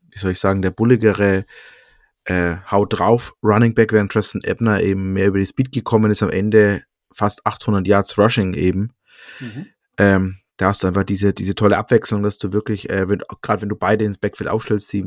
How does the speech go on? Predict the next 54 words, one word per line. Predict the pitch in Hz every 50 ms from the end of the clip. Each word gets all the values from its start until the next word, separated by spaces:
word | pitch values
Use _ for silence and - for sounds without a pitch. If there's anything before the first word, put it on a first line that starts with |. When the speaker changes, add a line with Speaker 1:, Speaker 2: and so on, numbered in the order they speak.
| 90 -
Speaker 1:
der | - 92
Gegner | - 98 95 - - 92
auch |
nicht | 95 98 95 -
genau | - 95 95 95 92
weiß, | 90 92 104 107 -
was | - 98 95 -
passiert | - - - - - 107
jetzt | 110 110 - -
genau, | - 113 104 104 104 104 104
ist | 101 95 -
es | 95 -
eher | - - 98 98 98 92
der | - 101 92 87
Downhill-Run | 87 87 95 107 113 113 107 101 98 101 101 104 101 98
durch | 92 101 98 -
die | - 87
Mitte | 90 98 - - 135 117 113 110
oder | 101 98 95 95 92
wird's | 104 101 - -
der | - 95
Speed, | 92 - - - 104 110 110 - -
äh, | - 95 95 92
über | - 90 85 98
die | 87 95 85
Outside? | 80 107 117 - - 127 123 123 123 - _ - - - - - - - _ _ _ _ _ _ _ _ _ _ _ _ _ _ _ _ _ _ - - _ _ _ _ _ _ _ _ -
Das | - 117 123
ist | 127 95
eben | 87 107 107 104
genau | 95 107 98 98 101
das, | 90 104 113 - -
was | 95 - -
es, | 98 92 - -
was | 98 -
dieses | - 98 98 95 -
Team | - - 95
ausgemacht | 90 92 117 131 - - 107 101 92 85 - -
hat. | 98 95 - -
Man | 90 90 90 95
hat, | 101 104 104 - - -
äh, | 98 92 90 92
mit | 92 92 -
Gary | - 95 101
Bohannon | 95 - 95 90 92 92 101 117 110 95
einfach | 95 98 - 101 95
einen, | 98 98 95 92 92 87 87
einen | 90 87
Game | - 85 92
Manager | 113 131 131 127 - 123
gehabt, | 120 117 113 -
wie | 107
du | 107
gesagt | 107 107 - 113 113 - -
hast, | 117 - -